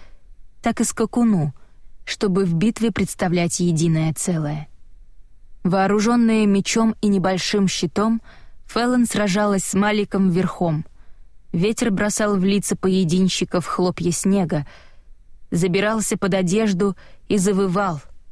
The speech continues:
Но зачарованная сталь вновь и вновь звенела о зачарованную сталь. Немолодой жеребец наставника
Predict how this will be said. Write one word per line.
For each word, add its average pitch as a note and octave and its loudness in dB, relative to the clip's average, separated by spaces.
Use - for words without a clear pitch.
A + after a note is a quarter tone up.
Но G3+ 4
зачарованная A3 2
сталь A#3+ 0
вновь G3 2
и A#3 2
вновь G#3+ 2
звенела F#3+ 2
о G#3+ 0
зачарованную F3+ 2
сталь. D3 -2
Немолодой G3+ 2
жеребец G#3 0
наставника G#3 0